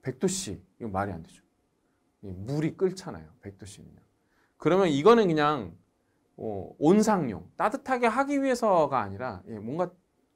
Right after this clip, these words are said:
예, 열을 사용하기 위한 거, 백 도씨 넘는 거예요. 그러니까 답은 사 번은 아닐 거고요. 어, 이렇게 말씀드리는 거는 정말 <laughs> 어려운 문제예요. 예. 그런데 우리가, 아, 그래도 조금 이렇게 뜨뜻한 느낌, 뭐 따-, 따뜻한 느낌, 따뜻한 느낌을 받을 수 있는,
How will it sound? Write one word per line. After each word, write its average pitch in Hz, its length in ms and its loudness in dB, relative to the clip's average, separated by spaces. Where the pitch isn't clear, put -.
예, 104 240 -10
열을 143 320 4
사용하기 240 600 -2
위한 101 160 -6
거, 95 80 -10
백 117 160 -12
도씨 - 180 -6
넘는 147 300 0
거예요. 95 240 -6
그러니까 196 180 -8
답은 214 320 -4
사 202 220 -6
번은 214 200 -4
아닐 117 340 -4
거고요. 113 440 -8
어, 147 60 0
이렇게 196 200 8
말씀드리는 202 640 4
거는 185 240 2
정말 - 240 -4
<laughs> - 20 8
어려운 131 420 4
문제예요. 107 680 -4
예. 92 300 -4
그런데 208 280 8
우리가, 180 400 8
아, 131 120 -4
그래도 165 260 2
조금 202 240 4
이렇게 190 420 2
뜨뜻한 233 540 2
느낌, 110 440 -4
뭐 110 140 -6
따-, 240 300 4
따뜻한 277 480 6
느낌, 180 520 -4
따뜻한 233 440 2
느낌을 196 460 4
받을 131 320 4
수 175 200 0
있는, 113 380 4